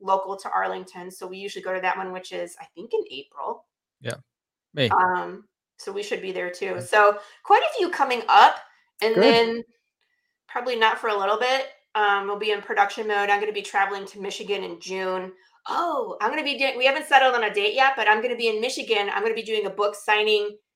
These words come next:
Speaker 1: um, in a store in Livonia called Gotham Knights.
Speaker 2: Nice.
Speaker 3: Awesome.
Speaker 1: I'm really
Speaker 3: Awesome.
Speaker 1: excited for that 'cause he's my
Speaker 3: Good
Speaker 1: buddy,
Speaker 3: for you.
Speaker 1: Fergal.
Speaker 3: Good.
Speaker 1: So, yeah,
Speaker 3: All right.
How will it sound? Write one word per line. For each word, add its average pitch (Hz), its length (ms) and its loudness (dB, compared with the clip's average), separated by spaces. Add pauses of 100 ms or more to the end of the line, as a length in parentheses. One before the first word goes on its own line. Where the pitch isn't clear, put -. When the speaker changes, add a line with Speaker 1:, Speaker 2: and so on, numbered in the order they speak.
(220)
Speaker 1:
um, 190 300 6
in 214 100 0
a 226 40 6
store 220 280 2
in 208 120 0
Livonia 202 580 0
called 190 240 2
Gotham 180 300 -2
Knights. 185 380 -2 (500)
Speaker 2:
Nice. 165 160 0
Speaker 3:
Awesome. - 320 -4 (120)
Speaker 1:
I'm 208 60 -4
really 220 160 2
Speaker 3:
Awesome. 196 100 -4
Speaker 1:
excited 190 300 0
for 190 120 -6
that 185 320 4
'cause 190 140 -14
he's 196 140 -18
my 190 120 -4
Speaker 3:
Good 180 60 0
Speaker 1:
buddy, 175 240 -4 (580)
Speaker 3:
for 190 120 -4
you. 185 60 -6
Speaker 1:
Fergal. 175 320 0 (760)
Speaker 3:
Good. 143 260 -4 (1120)
Speaker 1:
So, 185 500 4 (480)
yeah, 240 280 8
Speaker 3:
All 151 160 6
right. 143 100 6